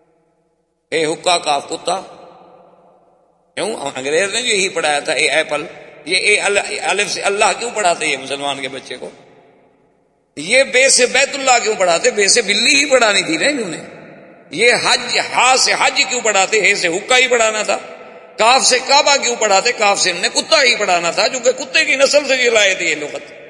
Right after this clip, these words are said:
نہ ایمان سے کہیں، کیا کاف سے کعبہ نہیں بن سکتا؟ با سے بیت اللہ نہیں بن سکتا؟ الف سے اللہ نہیں بن سکتا؟ میم سے مدینہ مکہ نہیں بن سکتا؟ کیا وجہ ہے آخر آپ اس بلی کتے کے پیچھے آج تک بھاگ رہے ہیں؟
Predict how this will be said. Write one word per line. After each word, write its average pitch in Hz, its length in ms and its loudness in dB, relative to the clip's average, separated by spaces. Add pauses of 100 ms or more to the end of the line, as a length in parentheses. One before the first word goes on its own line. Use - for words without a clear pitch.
(1400)
نہ 247 100 0
ایمان 269 460 2
سے 214 180 0
کہیں، 185 180 0
کیا 196 180 0
کاف 226 280 2
سے 220 140 -2
کعبہ 233 260 4
نہیں 277 120 -2
بن 302 180 0
سکتا؟ 262 300 -2 (1200)
با 214 200 6
سے 254 160 4
بیت 247 240 0
اللہ 269 300 2
نہیں 294 100 2
بن 294 220 0
سکتا؟ 254 380 0
الف 240 200 2
سے 240 140 0
اللہ 233 320 2
نہیں 277 100 -2
بن 277 180 -4
سکتا؟ 226 360 0 (320)
میم 254 320 -2
سے 247 180 4
مدینہ 247 400 2
مکہ 233 320 0
نہیں 247 140 -2
بن 277 180 0
سکتا؟ - 340 -2 (960)
کیا 330 140 4
وجہ 302 240 4
ہے 226 200 4
آخر 202 260 0
آپ 185 120 2
اس 175 200 -4
بلی 180 220 -4
کتے 170 260 -2
کے 160 100 -4
پیچھے 151 280 -4
آج 147 180 2
تک 147 140 -4
بھاگ 135 160 -2
رہے 135 160 -8
ہیں؟ 139 140 -14